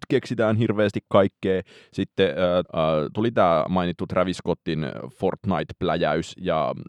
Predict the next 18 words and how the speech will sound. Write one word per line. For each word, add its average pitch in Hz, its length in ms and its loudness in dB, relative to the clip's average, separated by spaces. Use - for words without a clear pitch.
tuli 92 220 0
J 90 160 0
V 85 160 2
G 78 200 -2
vappukonsertti, - 1000 -4
ja 71 320 -2
sitten 78 640 -4
kun, 80 320 -4
ö, 73 40 -6
olisiko 92 240 -2
se 107 60 2
ollut 98 140 0
Helsinki-päivän 82 920 0
nimissä, 78 360 -4
tehtiin 82 320 -4
samalla 82 400 2
alustalla 76 600 -2
kuin, 76 240 0